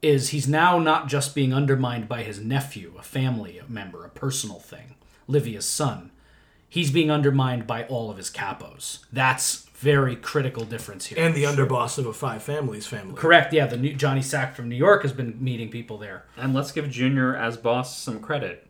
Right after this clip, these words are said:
Speaker 3: He's well within his rights here.
Speaker 1: Oh,
Speaker 3: Okay.
Speaker 1: as far, following the rules of
Speaker 3: Yeah.
Speaker 1: the mob, he, he has to crack down
Speaker 3: I,
Speaker 1: big on
Speaker 3: I
Speaker 1: this.
Speaker 3: agree.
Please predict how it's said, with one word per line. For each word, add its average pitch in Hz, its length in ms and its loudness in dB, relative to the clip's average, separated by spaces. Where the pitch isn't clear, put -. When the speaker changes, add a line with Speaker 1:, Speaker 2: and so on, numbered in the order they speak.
Speaker 3:
He's 92 360 -14
well 92 200 -6
within 101 220 -8
his 101 140 -8
rights 110 320 -4
here. 85 280 -10
Speaker 1:
Oh, 277 280 6
Speaker 3:
Okay. 120 340 0
Speaker 1:
as 170 160 0
far, 233 280 10
following 220 440 8
the 156 80 4
rules 175 340 2
of 139 80 2
Speaker 3:
Yeah. 151 100 4
Speaker 1:
the 120 60 -2
mob, 160 400 0
he, 208 280 -4
he 135 200 0
has 208 200 4
to 135 80 -2
crack 160 380 -4
down 139 240 2
Speaker 3:
I, 139 140 4
Speaker 1:
big 208 220 4
on 135 160 2
Speaker 3:
I 123 120 4
Speaker 1:
this. 151 80 0
Speaker 3:
agree. 165 180 0